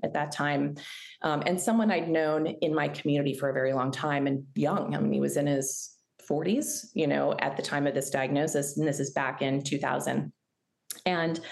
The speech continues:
I tell this story because though he died in the end, that was eighteen months later of end-stage glioblastoma. And on his imaging, when I started working with him, his,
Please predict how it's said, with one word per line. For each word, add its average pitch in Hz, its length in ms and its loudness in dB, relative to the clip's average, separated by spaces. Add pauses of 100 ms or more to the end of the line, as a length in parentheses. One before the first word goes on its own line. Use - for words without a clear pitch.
(440)
I 180 140 2
tell 226 280 0
this 240 180 2
story 165 220 0
because 160 380 0 (220)
though 151 180 2
he 151 340 0
died 170 580 0 (520)
in 147 160 2
the 147 140 4
end, 156 420 0 (340)
that 185 100 2
was 165 200 0 (100)
eighteen 190 540 2
months 160 340 0
later 139 580 -2 (920)
of 156 160 2 (100)
end-stage 170 600 2
glioblastoma. 151 1300 0 (580)
And 170 300 2 (100)
on 165 180 2
his 170 300 2
imaging, 156 720 2
when 160 120 2
I 151 60 0
started 147 300 0
working 165 340 2
with 147 140 0
him, 139 200 2
his, 135 540 2